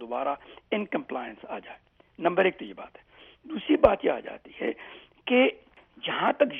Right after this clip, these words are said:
یورپ کا تعلق ہے، کس حد تک ٹینشن کو کم کیا جا سکتا ہے اور کس کے انٹرسٹ میں اس کو کم کیا جا سکتا ہے۔ تیسری بات یہ آ جاتی ہے کہ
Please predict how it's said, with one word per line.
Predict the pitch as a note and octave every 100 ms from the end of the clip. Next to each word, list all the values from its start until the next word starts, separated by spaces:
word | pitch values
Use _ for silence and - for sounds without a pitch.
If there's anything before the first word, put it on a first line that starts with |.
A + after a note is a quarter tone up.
| -
یورپ | C#3+ G3 C4+
کا | -
تعلق | - - - - -
ہے، | - - - _ -
کس | E4+ - -
حد | F#3 -
تک | - _
ٹینشن | - E3+ - G#3+
کو | F#3+ -
کم | - A3+
کیا | - E3
جا | C3+ C3 -
سکتا | A#2+ - C3
ہے | E3+ - - -
اور | - - _
کس | A3 - -
کے | A#3 - -
انٹرسٹ | F#3+ E3 - - -
میں | D3+
اس | C#3
کو | -
کم | B2 B2+
کیا | - -
جا | G2+ - -
سکتا | - -
ہے۔ | - - _ - - - _
تیسری | C4 C4+ D4
بات | C4+ F#3 -
یہ | B2+
آ |
جاتی | B2+ B2+ B2+ D#3+
ہے | E3
کہ | G3